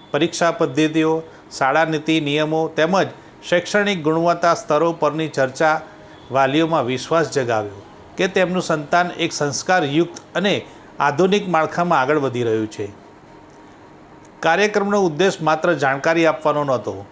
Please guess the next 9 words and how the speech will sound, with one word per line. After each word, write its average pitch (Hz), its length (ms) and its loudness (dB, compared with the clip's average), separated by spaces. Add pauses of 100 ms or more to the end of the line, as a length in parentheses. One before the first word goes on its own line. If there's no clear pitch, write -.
(240)
પણ 202 160 2
શાળાના 170 460 2
શા-, 156 320 0 (500)
પ્રધાનાચાર્ય 160 760 2
શ્રી 151 240 -2
કિરણભાઈ 180 520 0
મકવાણાએ 156 540 0
એક 156 440 -6
અત્યંત 156 500 -2